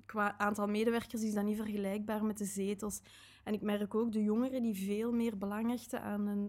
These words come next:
een goede balans werk-privé, dat die de laatste tijd ook veel meer neigen om iets dichter bij huis te werken. En die minder geneigd gaan zijn om... Ja,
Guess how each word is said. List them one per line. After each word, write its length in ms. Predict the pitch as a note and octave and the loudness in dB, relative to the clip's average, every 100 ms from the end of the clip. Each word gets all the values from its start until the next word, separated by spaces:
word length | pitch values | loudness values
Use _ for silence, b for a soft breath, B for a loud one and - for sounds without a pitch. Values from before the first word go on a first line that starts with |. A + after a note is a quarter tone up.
| G#3 | -2
een 200 | G3+ G3 B B | -4 -4 B B
goede 280 | - B3 A#3 | -2 2 2
balans 360 | G#3 G#3 G#3 - | 4 2 0 -2
werk-privé, 760 | G#3 G3 - G#3 F#3 F#3+ A3 | -4 -4 -6 -4 0 0 0
dat 180 | B3 A#3 | 0 -2
die 120 | G#3+ | -2
de 80 | G3+ | -2
laatste 340 | G3 G3+ - A#3 | -2 -4 -6 -4
tijd 240 | A3 - | -4 -2
ook 160 | A3+ A3 | -2 -2
veel 300 | - A#3 A#3 | 2 4 6
meer 240 | G#3+ G3+ | 4 2
neigen 400 | G#3 G#3+ A#3 A#3+ | 0 2 0 0
om 180 | G#3+ G#3 | 0 -2
iets 300 | A3 G#3+ - | -2 -4 -2
dichter 420 | A#3+ A3+ - A#3 - b b b b - | -2 -2 -2 -6 -8 b b b b -6
bij 380 | F#3+ G3+ F#3+ | 0 2 2
huis 640 | F#3 G3 C4+ E4+ - - - _ _ - | 0 0 -2 -4 -6 -8 -14 _ _ -8
te 140 | - | -4
werken. 440 | A#3+ C#4 D#4 - E4+ B B B - | -2 -2 -4 -4 -4 B B B 0
En 160 | A3 | 4
die 180 | A3 G#3+ | 6 6
minder 300 | A3 C4+ C#4 | 6 6 4
geneigd 440 | A3+ A3+ A#3 C4+ - | 2 2 2 -4 -4
gaan 260 | C#4 C4+ | -2 0
zijn 440 | B3 B3+ B3+ B3 - | 2 2 2 0 0
om... 500 | A3+ A3 A3 G#3+ - - _ - | 0 2 0 -2 -8 -20 _ -6
Ja, 500 | A3 A3+ A3+ A3 | -2 0 0 -2